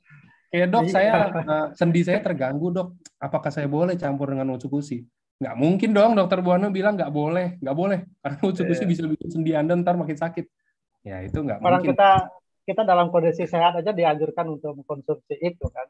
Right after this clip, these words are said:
Speaker 2: Itu fungsinya
Speaker 1: Betul,
Speaker 2: untuk apa?
Speaker 1: betul.
Speaker 2: Ya, mempertahankan kesehatan kita. Apalagi orang yang sakit kan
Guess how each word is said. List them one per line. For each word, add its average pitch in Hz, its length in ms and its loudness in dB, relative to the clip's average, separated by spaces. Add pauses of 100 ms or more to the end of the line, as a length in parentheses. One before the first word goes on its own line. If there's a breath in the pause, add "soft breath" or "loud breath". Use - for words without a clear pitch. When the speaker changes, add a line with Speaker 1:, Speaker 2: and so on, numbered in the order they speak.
Speaker 2:
Itu 208 240 -8
fungsinya 160 400 0
Speaker 1:
Betul, 131 80 2
Speaker 2:
untuk - 80 2
apa? - 160 -2
Speaker 1:
betul. 131 100 -6
Speaker 2:
Ya, 156 80 -6
mempertahankan 185 720 2
kesehatan 170 560 0
kita. 208 300 -14 (500)
Apalagi 160 560 2
orang 185 180 2
yang 185 140 -6
sakit - 400 -6
kan 196 160 -6